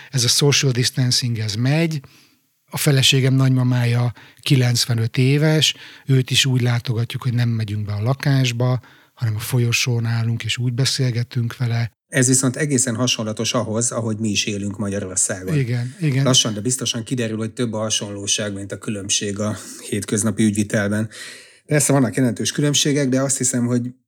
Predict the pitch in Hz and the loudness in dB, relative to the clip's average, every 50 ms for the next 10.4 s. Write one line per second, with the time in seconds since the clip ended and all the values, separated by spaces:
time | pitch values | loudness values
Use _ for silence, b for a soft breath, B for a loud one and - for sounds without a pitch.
0 | _ - - - 131 - 131 110 107 110 107 - 123 117 107 113 107 107 101 101 | _ -4 -2 0 0 0 0 0 0 -2 -2 0 -2 -2 0 -2 -2 -2 -2 -2
1 | 104 107 107 107 104 107 107 - - - 110 110 - 120 107 101 101 - 98 95 | -2 -4 -4 -4 -4 -2 -2 -2 -2 -4 -4 -6 -4 -4 -4 -4 -4 -4 -6 -6
2 | - 104 98 107 107 107 104 104 107 104 101 98 95 110 110 101 98 95 98 101 | -4 -4 -2 0 0 0 0 2 2 2 2 0 0 0 0 0 0 0 0 0
3 | 101 - - 104 98 95 92 101 101 101 95 95 95 92 92 92 101 98 - - | 0 0 0 -2 -2 -4 -4 -2 -2 -2 -2 -2 -2 -4 -4 -4 -4 -6 -6 -2
4 | - - - 104 92 90 87 - - 92 90 92 90 98 90 92 - - 98 92 | 0 0 0 0 -2 -6 -6 -6 -8 -6 -6 -4 -4 -4 -4 -4 -4 -4 -4 -4
5 | 92 95 B B B B B B B B B B B B B _ - 131 143 - | -4 -6 B B B B B B B B B B B B B _ 4 4 4 6
6 | - 131 117 120 113 - 120 117 - 127 117 107 123 123 127 127 104 113 110 110 | 4 2 2 0 0 -2 0 0 0 0 -2 0 2 2 4 4 2 2 0 0
7 | 123 123 - - 110 101 101 107 104 104 104 98 98 - 117 110 110 107 98 98 | 2 2 2 0 -2 -2 -2 -2 0 0 0 -2 -2 -2 -2 0 0 0 0 -2
8 | 98 98 95 104 110 104 101 98 92 101 92 82 98 107 117 - - 135 127 - | -2 -2 -2 -4 -4 -2 -2 -2 -2 -2 -2 -2 -2 -4 -4 -2 -2 0 0 0
9 | - - 120 113 117 123 127 - 123 120 120 - - - 107 107 110 107 - - | 0 -2 -2 -2 -2 -2 -2 -2 -2 -2 -2 -2 -4 -4 -6 -8 -8 -8 -4 -2
10 | 135 143 151 147 135 - _ | 0 0 0 -2 -4 -8 _